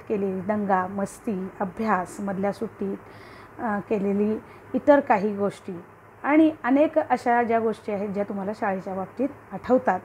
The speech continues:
आणि आवडतात. दुसरा प्रश्न विचारलेला आहे, "Do you think school is fun?" तुम्हाला असं वाटतं का की शाळा म्हणजे मज्जा आहे? अर्थातच शाळेत येणं हा तुमच्यासाठी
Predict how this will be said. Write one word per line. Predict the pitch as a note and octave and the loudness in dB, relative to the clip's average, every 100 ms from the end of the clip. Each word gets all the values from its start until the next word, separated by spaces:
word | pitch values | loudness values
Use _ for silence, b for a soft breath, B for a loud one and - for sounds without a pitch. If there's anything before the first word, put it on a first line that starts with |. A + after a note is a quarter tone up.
| - | -6
आणि | A3 D#4 | -4 4
आवडतात. | C4 A3+ F#3 - E3+ - - - B B B B A#3 | 6 6 2 -4 -12 -16 -20 -20 B B B B -4
दुसरा | C4+ D#4+ | 4 6
प्रश्न | D4+ D4 C4+ | 6 4 0
विचारलेला | B3+ - G3 F#3+ F#3 | 0 0 0 0 -2
आहे, | F#3 F#3 D4+ - B B - B3+ | 0 2 2 0 B B -6 2
"Do | G#3+ | 6
you | C4+ C4 B3+ D4+ | 8 6 4 2
think | E4 | 2
school | F4 - - - A#3 A#3 | 0 -10 -16 -4 -2 -2
is | - - | -2 4
fun?" | C#4 E4 - - - - - - | 6 6 2 -12 -20 -20 -20 -4
तुम्हाला | D4 C#4 C#4 | 0 4 4
असं | B3+ C4+ | 6 6
वाटतं | B3 C#4 | 6 2
का | C4+ G#3+ F3 - - | 0 0 -2 -10 -14
की | G#3+ | -8
शाळा | - G#3 G#3 F3+ - | 0 2 2 -2 -6
म्हणजे | G#3 G3+ A#3 | -6 -2 -2
मज्जा | G3+ E3+ D#3+ A3+ | -2 -4 -2 -2
आहे? | A3+ A#3+ - B B B - | -4 -10 -16 B B B 2
अर्थातच | D4+ E4 C#4 B3+ - - | 6 6 6 2 2 2
शाळेत | A#3 B3+ B3+ | 4 4 4
येणं | B3+ A#3+ | 4 4
हा | G#3 F#3+ | 0 -2
तुमच्यासाठी | A3+ A#3+ G#3+ G#3+ G3+ C4+ | -4 -4 -2 -2 0 0